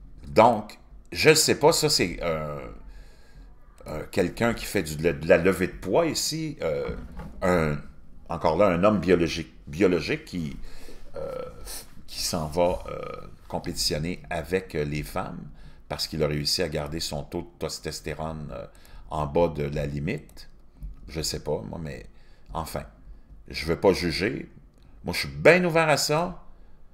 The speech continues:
J'ai aucun problème avec ça, mais est-ce que ça aurait pas été plus sage de créer, ou créer dans les mêmes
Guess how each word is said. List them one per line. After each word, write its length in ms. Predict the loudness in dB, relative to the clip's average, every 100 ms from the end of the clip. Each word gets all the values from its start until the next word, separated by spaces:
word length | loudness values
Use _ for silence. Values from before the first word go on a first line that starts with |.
| -20 -12
J'ai 240 | -8 -8 -4
aucun 380 | 2 2 2 0
problème 340 | 2 2 4
avec 240 | 4 4 2
ça, 140 | 0
mais 160 | 0 -2 0
est-ce 260 | 2 2
que 300 | 4 4 4 0 -12 -16 -14 -14 -18 -12 -10 -10 -10 -12 -12
ça 240 | -6 2 4
aurait 180 | 4 6
pas 120 | 6
été 420 | 6 0 -2 -6 -16 -10
plus 220 | -2 0
sage 560 | 2 2 0 -4 -4
de 320 | 2 2 2 -6 -14 -18 -20 -20 -14 -8 -4
créer, 400 | 0 4 4 2 -2
ou 80 | -4
créer 480 | 0 2 2 2 4
dans 180 | 4
les 100 | 6
mêmes 180 | 2 0